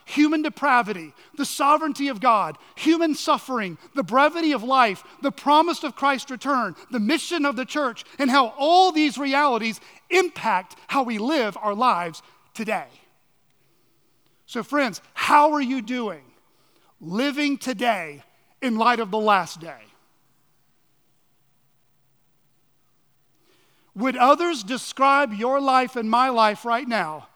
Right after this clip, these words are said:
as distracted and distressed,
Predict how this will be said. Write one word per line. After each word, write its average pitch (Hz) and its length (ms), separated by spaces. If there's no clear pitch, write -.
as 240 220
distracted 285 960
and 233 320
distressed, - 1080